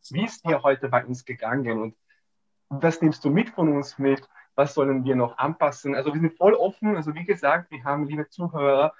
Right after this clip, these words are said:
äh, haben wir gesagt, wir sind immer offen für alle möglichen Feedbacks. Wir möchten weiterentwickeln und Weiterentwicklung geht nur dann, wenn man offen, offen miteinander austauscht. Also wir lieben Feedback-Kultur, Markus und ich. Und wir möchten gerne dich, Jasmin, auch bitten, dass du uns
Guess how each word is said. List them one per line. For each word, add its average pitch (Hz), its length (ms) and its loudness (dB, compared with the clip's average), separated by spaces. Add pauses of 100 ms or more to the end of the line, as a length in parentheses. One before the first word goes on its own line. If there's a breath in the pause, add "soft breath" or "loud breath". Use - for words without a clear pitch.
(320 soft breath)
äh, - 40 -2
haben 131 260 4
wir 135 80 -2
gesagt, 147 360 -2
wir 135 60 -14
sind 139 240 -2
immer 196 240 2
offen 151 240 -2
für - 220 -6
alle 156 200 0
möglichen 139 400 -4
Feedbacks. 170 640 -6
Wir 127 100 -2
möchten 120 400 -2
weiterentwickeln 120 840 -6
und 110 100 -6
Weiterentwicklung 127 720 -8
geht 143 280 -4
nur 135 220 -4
dann, 131 420 -6 (300 soft breath)
wenn 117 260 -2
man 120 180 -2
offen, 127 280 -8 (100)
offen 139 400 -2 (200 soft breath)
miteinander 120 480 -4
austauscht. - 680 -8 (120)
Also 117 340 -10 (100)
wir 143 280 0
lieben 170 300 0
Feedback-Kultur, 123 840 -6
Markus 107 420 -14
und 104 160 -10
ich. 175 280 -4 (380 soft breath)
Und 127 180 0
wir 143 80 2
möchten 165 260 -4
gerne 135 180 0
dich, 127 140 -6
Jasmin, - 440 -6
auch 131 200 -4
bitten, 123 280 -14
dass 117 160 -20
du 117 100 -12
uns 120 320 -8